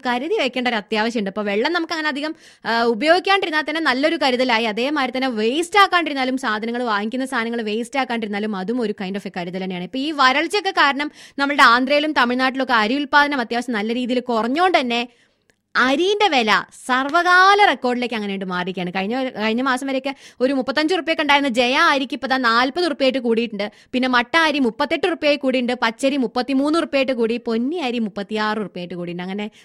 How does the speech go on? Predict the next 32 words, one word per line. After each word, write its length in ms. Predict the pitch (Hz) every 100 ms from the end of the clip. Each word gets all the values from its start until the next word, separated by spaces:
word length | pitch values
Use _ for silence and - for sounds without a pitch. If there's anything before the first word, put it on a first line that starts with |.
| -
അരിന്റെ 400 | 214 240 294 330
വില 140 | 254
അങ്ങനെ 180 | 233 220
കുത്തനെയായിട്ട് 580 | 214 190 - 262 240 196
കൂടിയിട്ടുണ്ട്. 340 | 185 185 190
അതുകൊണ്ട് 180 | 202 240
എന്ത് 140 | 254
ചെയ്യാന്ന് 260 | 359 320 302
വെച്ചാൽ 320 | 277 269 269 262 _ _
ചോറൊക്കെ 320 | 285 294 359 359
ഉണ്ടാക്കിയിട്ടുണ്ടെന്നുണ്ടെങ്കിൽ 720 | 320 311 330 311 294 294 285
പല 120 | 285
ആൾക്കാരും 400 | 330 302 294 285
ബാക്കിയാക്കി 600 | 262 254 262 311 269 277
വേസ്റ്റ് 400 | 254 247 254 294
ആക്കി 240 | 254 254 254
പിറ്റേ 200 | 247 285
ദിവസം 260 | 302 285 269
ആ 100 | 254
ചോറ് 280 | 269 254
പിന്നെ 220 | 262 247 254
കളയുക, 520 | 240 214 233 233 220 - -
അല്ലെങ്കിൽ 260 | 226 262 240
അന്ന് 140 | 226
തന്നെ 140 | 285 285 -
ആവശ്യമുള്ള 480 | 196 233 - 427 403
ചോറ് 280 | 403 330
മാത്രം 380 | 359 320 285 311
എടുത്തിട്ടുണ്ടെന്നുണ്ടെങ്കിൽ 680 | 262 247 269 240 240 240 247
ഈ 80 | 240
വേസ്റ്റ് 440 | 214 220 240 320
ആവലും 340 | 294 269 262